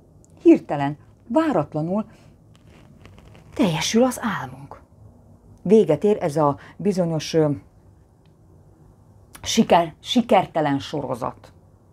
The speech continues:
Hm? Érdekes.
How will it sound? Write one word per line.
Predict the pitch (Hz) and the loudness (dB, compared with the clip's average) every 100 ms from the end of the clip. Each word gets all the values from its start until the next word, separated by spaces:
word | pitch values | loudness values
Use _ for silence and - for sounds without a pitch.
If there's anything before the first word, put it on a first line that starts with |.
| _ - - - | _ -20 -20 -16
Hm? | 160 185 453 440 - - - - - - - - _ _ | -4 -2 -2 -8 -20 -20 -20 -20 -20 -20 -20 -20 _ _
Érdekes. | - 131 - 107 - - | -4 -4 -6 -12 -10 -10